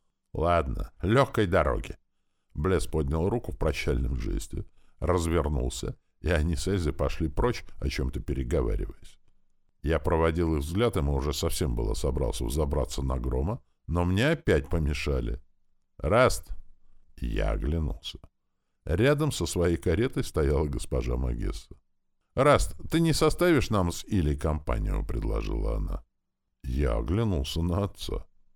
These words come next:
Он на мгновение задумался, а потом разрешающе кивнул головой и что-то сказал Зерту. Что он ему сказал, я понял, когда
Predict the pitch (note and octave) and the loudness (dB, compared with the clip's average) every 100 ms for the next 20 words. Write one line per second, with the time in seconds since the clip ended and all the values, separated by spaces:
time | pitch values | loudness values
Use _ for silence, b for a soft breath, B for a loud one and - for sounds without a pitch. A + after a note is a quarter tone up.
0 | _ _ - D3 C3 A2+ G#2 A#2 A2+ G#2 | _ _ 2 2 4 2 2 4 4 4
1 | G2 E2 E2+ D2 C#2+ D#3+ C#3 B2 F#2+ F#2+ | 4 4 2 2 0 0 2 2 4 2
2 | - G2 F#2+ E2 F2+ F2 B2 C3+ B2+ A2+ | 4 2 4 4 2 2 4 2 2 -2
3 | - F2+ F2+ E2 E2 D#2+ E2 A#2+ C3+ - | 0 0 2 0 2 4 4 2 0 0
4 | E2+ - E2 - C2+ B1 B1 A1+ G#1+ - | -2 -2 -4 -2 -2 0 -2 -4 -6 -8
5 | - - _ _ _ _ _ - - - | -12 -18 _ _ _ _ _ -2 0 2
6 | A2+ G#2+ G#2+ G#2 - G#2 G#2 A#2+ A2+ F2+ | 2 2 0 0 -2 0 0 2 2 2
7 | - A2 G#2+ D#2 - C#2+ D2+ | 2 0 0 0 0 -2 -2